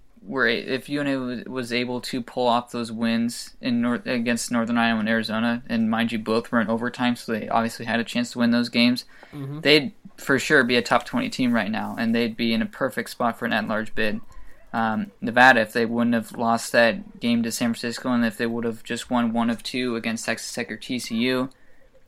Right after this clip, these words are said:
Speaker 1: which they lost by a combined ten points, they would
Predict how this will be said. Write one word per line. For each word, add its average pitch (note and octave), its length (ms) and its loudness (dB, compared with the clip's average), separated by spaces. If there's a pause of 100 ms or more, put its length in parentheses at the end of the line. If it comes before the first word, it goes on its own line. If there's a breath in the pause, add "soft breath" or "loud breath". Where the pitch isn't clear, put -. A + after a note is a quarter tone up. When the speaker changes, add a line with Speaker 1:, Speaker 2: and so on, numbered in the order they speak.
(120)
Speaker 1:
which B2 160 -6
they B2 80 0
lost A#2 300 4
by A2 140 4
a A2 60 0
combined A2 400 -2
ten A2+ 180 -6
points, A2 420 -6
they A#2+ 120 2
would B2 180 -2